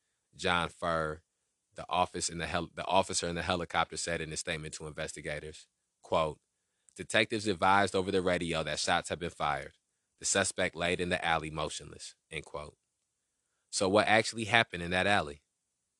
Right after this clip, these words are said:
Did Avery Hart really threateningly, quote,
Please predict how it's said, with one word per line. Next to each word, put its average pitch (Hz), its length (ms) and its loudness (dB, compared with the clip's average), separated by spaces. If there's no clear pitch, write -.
Did 92 160 -6
Avery 107 260 4
Hart 104 240 6
really 104 280 0
threateningly, 98 580 -2
quote, 90 420 0